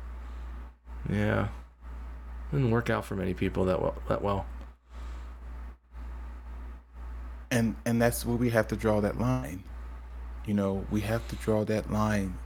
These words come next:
Speaker 2: of what do we do, right? We talked about these, I mean,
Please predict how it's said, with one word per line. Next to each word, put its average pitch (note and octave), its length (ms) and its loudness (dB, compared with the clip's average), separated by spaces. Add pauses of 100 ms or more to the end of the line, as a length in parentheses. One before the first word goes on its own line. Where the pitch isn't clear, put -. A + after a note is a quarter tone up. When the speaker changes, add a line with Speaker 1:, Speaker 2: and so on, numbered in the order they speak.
(600)
Speaker 2:
of G2 500 6 (3750)
what C3+ 160 10
do C3+ 60 10
we B2+ 100 10
do, C3 260 10 (220)
right? G#2 340 8
We G#2+ 100 2
talked A2 300 4
about G2+ 360 8
these, G2+ 600 2 (1080)
I - 80 -4
mean, G2 180 -2